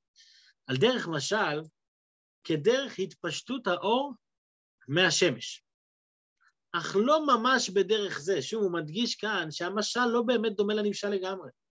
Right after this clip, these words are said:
רק בדרך רחוקה ונפלאה מהשגתנו, כי גבהו דרכיו מדרכנו. אז למה בכל זאת הוא משתמש במשל הזה? למה בכל זאת הוא נותן, אם הרי זה דבר שאי אפשר להבין אותו,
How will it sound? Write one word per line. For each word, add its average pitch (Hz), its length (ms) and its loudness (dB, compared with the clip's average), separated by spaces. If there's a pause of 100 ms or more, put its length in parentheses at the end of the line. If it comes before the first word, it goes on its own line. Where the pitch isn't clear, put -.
(880)
רק 202 220 4
בדרך 220 520 6
רחוקה 214 580 0
ונפלאה 233 500 0
מהשגתנו, 196 760 -2 (380)
כי 185 80 -10
גבהו 196 380 0
דרכיו 226 460 -2
מדרכנו. 233 540 -6 (1600)
אז 104 100 -10
למה 208 160 2
בכל 190 260 4
זאת 202 160 4
הוא 190 140 8
משתמש 170 420 2
במשל 156 380 2
הזה? 110 180 -4 (400)
למה 202 240 0
בכל 196 160 2
זאת 180 80 -2
הוא 196 100 2
נותן, 175 220 0
אם 233 220 0
הרי 170 240 2
זה 160 120 -4
דבר 170 200 0
שאי 202 300 -2
אפשר 185 200 2
להבין 185 300 2
אותו, 175 480 -2